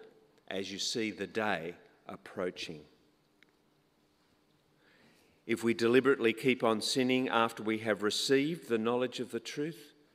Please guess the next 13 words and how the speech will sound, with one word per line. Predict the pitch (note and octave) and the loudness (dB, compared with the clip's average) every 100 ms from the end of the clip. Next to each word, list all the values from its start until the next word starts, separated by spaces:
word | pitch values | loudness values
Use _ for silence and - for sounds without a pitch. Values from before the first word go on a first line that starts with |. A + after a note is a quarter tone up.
| _ | _
no | F#2 G#2 A#2+ B2+ | -2 2 2 0
sacrifice | - B2 - A2 - G#2 G#2 - | -2 -4 -4 -10 -4 -4 -4 -8
for | A#2 | -10
sins | A2 - G#2+ F2+ E2+ - | -8 -8 -8 -10 -12 -12
is | G2 F#2 F#2+ | -10 -8 -8
left, | F#2+ D#2+ - - _ _ _ _ _ _ _ _ _ _ _ _ _ _ | -8 -10 -14 -20 _ _ _ _ _ _ _ _ _ _ _ _ _ _
but | G#2+ | 4
only | A#2+ B2+ C3 A#2+ | 6 6 8 6
a | |
fearful | A#2 - D3 D3+ D#3 C#3+ | 4 4 4 4 2 2
expectation | A#2 A#2 - A#2+ - - A2+ A2+ A#2+ A2 | 2 0 0 0 0 0 0 0 -4 -4
of | G2+ F#2+ - | -4 -4 -2
judgment | A#2+ B2 B2 G#2 D2+ - | 0 0 -2 -8 -10 -12